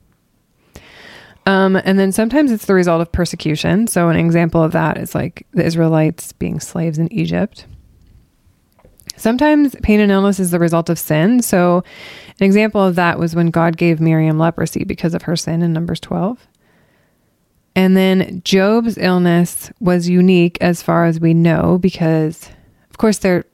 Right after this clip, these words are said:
may be and very likely are other circumstances where it's like the spiritual war, spiritual world is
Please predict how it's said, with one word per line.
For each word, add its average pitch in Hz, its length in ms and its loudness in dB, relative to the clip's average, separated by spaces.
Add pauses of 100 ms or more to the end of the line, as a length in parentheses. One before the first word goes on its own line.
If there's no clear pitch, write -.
(840)
may 165 320 0
be 160 360 -4
and 160 160 -2
very 160 220 0
likely 165 340 -4
are 160 260 0
other 165 220 0
circumstances 165 580 -8
where - 100 -2
it's - 140 -8
like - 220 -8 (960)
the - 80 -10
spiritual 277 640 2
war, 254 500 2 (140)
spiritual 240 720 2
world 196 640 2 (120)
is 170 320 0